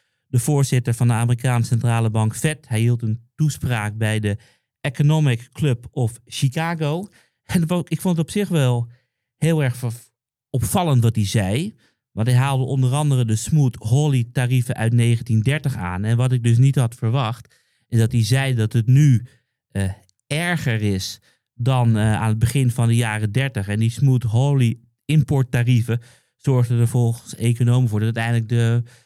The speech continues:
eh, wereld in een economische depressie veranderde. En dat Powell zei van, "Het is erger dan toen." Dat vond ik heel erg, eh, opvallend.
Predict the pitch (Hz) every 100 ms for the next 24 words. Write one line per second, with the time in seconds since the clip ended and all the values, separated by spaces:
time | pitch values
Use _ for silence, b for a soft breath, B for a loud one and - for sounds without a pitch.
0 | b b - 113 110 127 123 123 113 120
1 | 123 127 131 127 123 123 120 135 117 113
2 | 117 - 175 175 139 131 104 98 98 101
3 | 110 117 120 131 123 113 113 110 110 110
4 | 110 117 117 123 127 123 117 110 139 127
5 | 101 - b b b b - 120 127 131
6 | 113 127 123 117 101 101 - - 117 104
7 | 95 92 - _ _ - 113 - 113 151
8 | 226